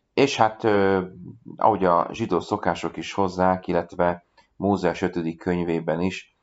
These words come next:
a második törvénykönyvben találkozunk a Tórában, ugye a napszámosokat minden nap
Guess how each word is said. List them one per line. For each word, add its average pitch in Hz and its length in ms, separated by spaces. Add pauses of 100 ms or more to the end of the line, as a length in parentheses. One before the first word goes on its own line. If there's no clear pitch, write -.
(200)
a 76 160
második 87 460
törvénykönyvben 82 920
találkozunk 80 720
a - 60
Tórában, 92 800 (400)
ugye 80 220
a 78 40
napszámosokat 90 1120 (360)
minden 90 560
nap 90 380